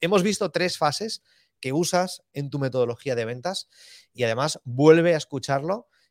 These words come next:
que estará más o menos a mitad de esta entrevista. ¿Y qué hacer, qué hacer para que la persona que tengas delante en su mente diga, "Ostra, esta persona me entiende", ¿sí?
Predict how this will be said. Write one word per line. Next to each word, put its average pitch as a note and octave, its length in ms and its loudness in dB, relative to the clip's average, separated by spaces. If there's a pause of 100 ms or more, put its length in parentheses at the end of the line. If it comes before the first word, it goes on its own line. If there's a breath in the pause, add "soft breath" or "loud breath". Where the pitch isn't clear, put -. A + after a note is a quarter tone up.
(140)
que - 80 -10
estará B2 260 -4
más C3 160 -6
o C3+ 60 -2
menos C3+ 240 -4
a A#2 60 -2
mitad A2+ 240 -2
de A#2+ 60 0
esta A#2+ 140 -6
entrevista. A2+ 580 -6 (320)
¿Y C#3 160 -10
qué F3 220 2
hacer, F#3+ 420 0 (400 soft breath)
qué D3+ 140 2
hacer D#3 300 0
para B2+ 160 0
que B2+ 100 -8
la A#2+ 100 -2
persona C#3+ 300 -8
que C3 120 -6
tengas C3+ 320 -6
delante B2+ 600 0
en B2 140 -4
su B2+ 160 -4
mente C3 260 -2
diga, D3 400 0 (800)
"Ostra, A2 320 -4
esta A#2 200 -8
persona C#3+ 420 -8 (160)
me A#2+ 200 -8
entiende", A2 720 -6 (120)
¿sí? D3+ 300 -10